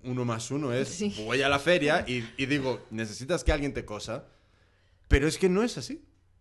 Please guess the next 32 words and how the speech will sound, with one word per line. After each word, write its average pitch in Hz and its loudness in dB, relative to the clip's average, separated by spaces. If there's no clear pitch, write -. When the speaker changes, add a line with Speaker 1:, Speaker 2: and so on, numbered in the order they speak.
Speaker 1:
¿Sabes? 170 0
Speaker 2:
Claro, 143 -4
es 151 -12
que 196 -6
luego 190 -4
también 196 -2
es 202 -4
un 208 -2
trabajo 190 -2
muy 185 -2
esclavo, 151 -10
¿sabes? 180 -14
Porque 151 -14
Speaker 1:
Hombre, 127 2
pero 107 -2
también 104 -8
es 113 -8
un 127 -6
trabajo 135 -2
que 160 -8
se 139 -8
factura 117 -2
también, 92 -2
Speaker 2:
Claro, 180 0
Speaker 1:
¿sabes? 123 4
Speaker 2:
porque - -2
son - -
Speaker 1:
Eh, 202 4
Speaker 2:
horas 220 -2
y 196 -2
horas 214 -4
y - -14